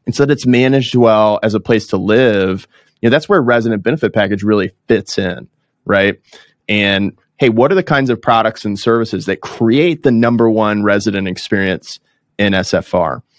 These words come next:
And, you know, that, that's our goal in partnering with people in doing that. So I, I love that you raised that as a specific example, but there's so many more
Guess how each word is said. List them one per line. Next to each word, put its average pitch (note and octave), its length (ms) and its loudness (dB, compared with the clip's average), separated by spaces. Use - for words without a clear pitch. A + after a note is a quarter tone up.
And, G2 560 -2
you C3 80 2
know, A#2 40 2
that, C3 180 0
that's D#3+ 200 -2
our B2+ 260 0
goal A2 280 0
in F#2+ 100 -6
partnering B2+ 300 -2
with F#2+ 120 -4
people G#2 320 -2
in F#2+ 140 -4
doing C3 380 0
that. F#2 320 -2
So A2+ 120 0
I, G#2+ 160 -2
I A#2 60 2
love C3+ 200 2
that C3 100 -2
you A2 120 -2
raised G#2+ 240 0
that G#2 80 2
as G2+ 120 -6
a - 20 -12
specific F#2 500 -6
example, A#2 500 -2
but F#2 160 -6
there's A2 220 -4
so C#3+ 300 0
many C#3+ 260 0
more G#2+ 320 0